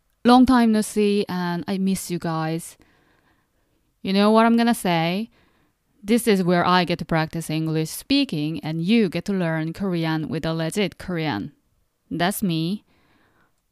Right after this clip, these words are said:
It's June twenty-sixth. It's Tuesday, and it is raining in South Korea.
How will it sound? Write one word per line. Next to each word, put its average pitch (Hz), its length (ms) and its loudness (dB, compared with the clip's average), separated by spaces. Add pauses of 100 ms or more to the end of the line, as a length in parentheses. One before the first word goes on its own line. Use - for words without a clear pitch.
(720)
It's 247 260 0
June 233 460 4
twenty-sixth. 208 960 -4 (420)
It's 185 220 -2
Tuesday, 170 880 -2 (340)
and 170 220 -2
it 214 140 2
is 220 280 0
raining 180 420 2
in 160 200 -2
South 156 300 -4
Korea. 139 520 -6